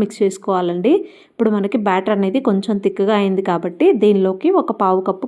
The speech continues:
పాలను యాడ్ చేసుకోవాలి. పాలను యాడ్ చేసుకున్న తర్వాత మొత్తం అంతా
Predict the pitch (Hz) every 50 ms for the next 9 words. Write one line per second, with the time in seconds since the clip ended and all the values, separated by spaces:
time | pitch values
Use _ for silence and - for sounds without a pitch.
0 | - - - 180 185 208 226 220 214 202 196 202 - 214 190 190 - - 190 180
1 | 175 175 180 214 311 466 - - - _ _ _ _ _ _ _ _ _ _ _
2 | _ _ _ _ _ _ _ _ _ _ _ _ _ _ _ _ _ _ _ _
3 | _ 220 202 196 208 220 226 226 214 208 208 208 - 226 214 220 - - 202 196
4 | 202 196 190 185 185 190 - 311 294 226 196 - 214 208 202 196 190 185 214